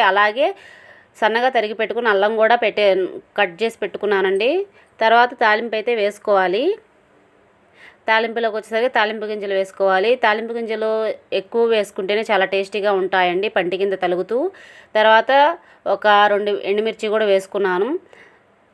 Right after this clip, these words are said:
అందులోనే మనం తరిగి పెట్టుకున్న పెద్దుల్లిపాయ, అల్లం,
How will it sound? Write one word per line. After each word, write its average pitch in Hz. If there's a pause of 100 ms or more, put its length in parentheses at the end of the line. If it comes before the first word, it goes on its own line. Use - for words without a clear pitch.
(200)
అందులోనే 240 (140)
మనం 226
తరిగి 208
పెట్టుకున్న 226 (800)
పెద్దుల్లిపాయ, 208 (200)
అల్లం, 202